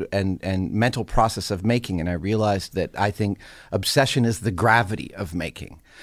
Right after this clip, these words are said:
That anything that happens that is truly excellent, whether it's a play or a book or a dance or a performance, it occur-, it's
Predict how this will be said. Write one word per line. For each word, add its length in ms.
That 120
anything 400
that 120
happens 440
that 120
is 240
truly 540
excellent, 600
whether 240
it's 160
a 40
play 680
or 320
a 100
book 560
or 300
a 80
dance 560
or 140
a 40
performance, 480
it 180
occur-, 340
it's 180